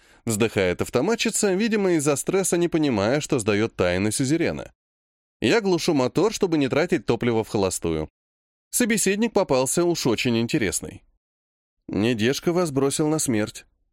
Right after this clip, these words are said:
Припечатываю безжалостно. «Без дальнобойных магов вам не справиться с сильными зверями.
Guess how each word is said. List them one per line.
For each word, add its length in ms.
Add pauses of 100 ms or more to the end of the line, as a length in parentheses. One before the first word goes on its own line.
(160)
Припечатываю 720
безжалостно. 680 (720)
«Без 240
дальнобойных 640
магов 440
вам 260
не 80
справиться 540
с 80
сильными 380
зверями. 520